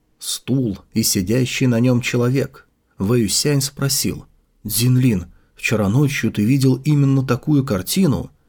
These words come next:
Дзин Лин кивнул. «Только вчера я не смог рассмотреть, что она не просто сидит на стуле, а привязана к нему».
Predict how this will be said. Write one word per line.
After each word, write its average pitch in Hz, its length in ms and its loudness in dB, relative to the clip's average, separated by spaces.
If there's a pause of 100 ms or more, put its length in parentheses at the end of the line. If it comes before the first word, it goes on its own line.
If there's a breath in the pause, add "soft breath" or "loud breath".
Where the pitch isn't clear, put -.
(140)
Дзин 139 360 0
Лин 131 260 2
кивнул. 120 520 -2 (500)
«Только 117 340 -2
вчера 98 460 -2
я 113 180 0
не 117 140 2
смог 117 400 0
рассмотреть, 123 680 -2 (200 soft breath)
что - 340 -6
она 123 180 2
не 127 140 2
просто 151 440 -4
сидит 165 460 -2
на 131 100 2
стуле, 127 540 -2 (280 soft breath)
а - 140 -6
привязана 127 680 0
к 131 120 -6
нему». 135 400 0